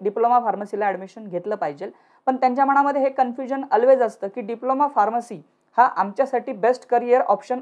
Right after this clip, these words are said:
असू शकतो का? तुमच्याही मनात जर सेम कन्फ्युजन असेल तर ह्या व्हिडिओमध्ये मी ते कन्फ्युजन दूर करण्याचा प्रयत्न करणार आहे आणि तुम्हाला हेही समजावून सांगणार आहे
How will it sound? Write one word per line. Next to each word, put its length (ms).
असू 220
शकतो 340
का? 160
तुमच्याही 260
मनात 200
जर 140
सेम 280
कन्फ्युजन 360
असेल 280
तर 60
ह्या 160
व्हिडिओमध्ये 400
मी 80
ते 140
कन्फ्युजन 480
दूर 180
करण्याचा 400
प्रयत्न 420
करणार 320
आहे 100
आणि 180
तुम्हाला 240
हेही 320
समजावून 380
सांगणार 340
आहे 80